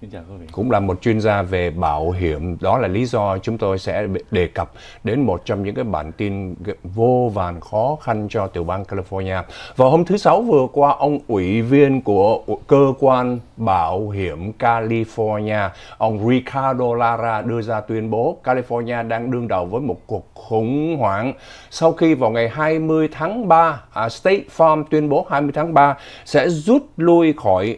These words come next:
Speaker 2: bảy mươi hai ngàn căn nhà và apartment. Bảy mươi hai ngàn chính sách của nhà và apartment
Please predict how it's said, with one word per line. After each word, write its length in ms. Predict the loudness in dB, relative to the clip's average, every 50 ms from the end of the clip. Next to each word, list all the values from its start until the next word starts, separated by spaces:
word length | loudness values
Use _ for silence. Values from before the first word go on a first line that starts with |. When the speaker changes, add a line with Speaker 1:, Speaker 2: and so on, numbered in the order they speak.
| -8 -8
Speaker 2:
bảy 440 | -2 2 4 4 6 6 6 4 4
mươi 320 | 2 2 4 4 4 4 2 0
hai 300 | 0 2 2 4 2 2 2
ngàn 320 | 2 2 2 2 2 0
căn 320 | 2 2 2 2 2 0
nhà 320 | 0 2 2 2 2 0 0
và 140 | -2 -2 -2 -2
apartment. 840 | -2 -4 -4 -6 -8 -4 0 2 4 4 2 2 0 -2 -2 -2 -6 -12 _ _ -20 -20 -20 -20 _ -20 -20 -20 -4 2
Bảy 260 | 4 4 6 4 4
mươi 180 | 2 0 -2 -2
hai 180 | -2 -2 -4
ngàn 260 | -2 -2 -2 -4 -2
chính 220 | -2 -2 -4 -4 -4
sách 220 | -4 -6 -6 -6 -8 -16 _
của 340 | -6 -4 -2 0 0 0 -2 -2 -6 -20 -20 _ _ _ _ _ _ _
nhà 480 | -6 -2 0 2 2 2 2 0 -4 -6 -10 _ _ _ _ _ 0
và 80 | 2 4
apartment 600 | 4 2 2 0 0 0 0 0 0 -2 -2